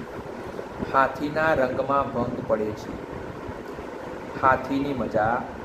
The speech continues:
બગડે છે. કાગડી આ વાત કોને કહી શકે તે લખો. પાઠના આધારે. તે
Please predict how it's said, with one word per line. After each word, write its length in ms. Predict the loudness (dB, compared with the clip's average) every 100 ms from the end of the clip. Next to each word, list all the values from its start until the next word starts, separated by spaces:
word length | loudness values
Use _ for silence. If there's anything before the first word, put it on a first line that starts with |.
| 2
બગડે 300 | 4 4 2
છે. 260 | 2 -2 -6 -6 -8 -8 -6 -4 -4 -6 -10 -10 -10 -10 -8 -8 -6 -8 -8 -8 -8 -6 -6 -6 -8 -8 -8 -8 -6 -6 -8 -10 -10 -8 -8 -8 -8 -10 -10 -10 -8 -8 -8 -8 -10 -10 -8 0
કાગડી 460 | 4 6 4 0 -2 2
આ 160 | 4 6
વાત 380 | 6 4 4 -2 -2
કોને 320 | 0 0 -2 -4 -2
કહી 280 | -2 -2 -2
શકે 380 | -2 -4 -4 -4 -2 -2 -4 -2
તે 120 | 0 4
લખો. 400 | 4 2 -4 -6 -6 -6 -6 4
પાઠના 340 | 4 4 2
આધારે. 360 | 2 4 2 0 -4 -8 -8 -8 -8 -8 -8 -8 -6 -6 -6 -6 -4 2
તે 120 | 4